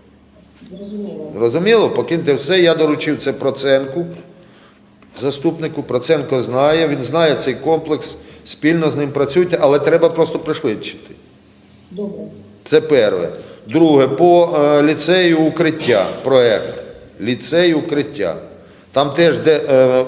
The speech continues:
Speaker 2: область виділила п'ять мільйонів гривень, п'ять мільйонів наших, десять мільйонів коштів у нас на рахунку вже. Десять мільйонів коштів. А проєкта нема.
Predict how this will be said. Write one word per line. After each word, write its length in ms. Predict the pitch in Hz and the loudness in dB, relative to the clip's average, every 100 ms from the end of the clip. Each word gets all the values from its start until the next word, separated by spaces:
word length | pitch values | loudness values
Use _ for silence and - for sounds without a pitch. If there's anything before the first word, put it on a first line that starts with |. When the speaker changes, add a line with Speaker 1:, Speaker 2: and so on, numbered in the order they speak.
| 131 | 2
Speaker 2:
область 420 | 156 151 135 113 | 2 4 2 2
виділила 540 | 139 147 143 139 131 123 | 0 2 2 4 2 2
п'ять 320 | 147 135 - | 2 2 0
мільйонів 500 | 127 131 127 127 120 | -2 -2 -2 -2 -2
гривень, 360 | 151 185 190 | 0 0 0
п'ять 280 | 165 147 139 | 0 0 0
мільйонів 500 | 135 123 123 120 117 | -2 -2 -2 -2 -4
наших, 360 | 143 170 165 165 - - - - - - | 0 0 -2 -8 -16 -20 -20 -20 -20 -2
десять 360 | 160 165 160 139 | -2 -2 -6 -4
мільйонів 500 | 139 151 170 165 - | 0 2 2 0 0
коштів 320 | 151 - 147 | 0 0 -2
у 40 | |
нас 180 | 156 156 | -2 -2
на 80 | 156 | -2
рахунку 480 | 156 - 92 85 80 | -4 -4 -10 -12 -16
вже. 360 | 73 - 98 143 | -18 -20 -2 0
Десять 320 | 143 117 107 | 0 -4 -8
мільйонів 460 | 120 143 185 170 107 | -4 -2 0 -2 -4
коштів. 260 | 87 - - - - _ _ _ _ _ _ | -10 -12 -20 -20 -20 _ _ _ _ _ _
А 80 | 95 | -4
проєкта 420 | 127 151 180 185 | 2 2 2 0
нема. 360 | 180 135 85 | 0 -2 -4